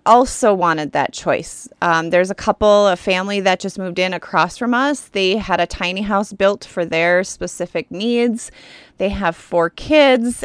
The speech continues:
and they are moving in just this week. It's really fun to watch that come to life and watch this become their new home, and I cannot wait to see their beautiful space. Then there's other campers here within this community that, like I said,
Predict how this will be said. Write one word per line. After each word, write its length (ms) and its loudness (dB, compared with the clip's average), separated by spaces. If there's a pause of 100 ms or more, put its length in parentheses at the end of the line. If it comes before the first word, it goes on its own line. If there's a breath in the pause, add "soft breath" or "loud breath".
and 280 -4
they 200 -2
are 180 0
moving 340 -4
in 240 -4
just 240 -8
this 180 -10
week. 240 -4
It's 160 -8
really 400 -2
fun 320 -2
to 80 2
watch 320 -2
that 200 -6
come 220 -8
to 160 -12
life 360 -2
and 120 -10
watch 260 -6
this 140 -12
become 360 -8
their 140 -6
new 160 -8
home, 520 -2
and 320 -10
I 80 -14
cannot 460 -6
wait 240 -4
to 120 -12
see 200 -8
their 160 -4
beautiful 380 -10
space. 680 -2 (760 loud breath)
Then 200 6
there's 220 2
other 200 4
campers 560 -2
here 340 0
within 720 -4
this 280 -4
community 720 -4
that, 540 -2 (580)
like 160 0
I 80 0
said, 440 2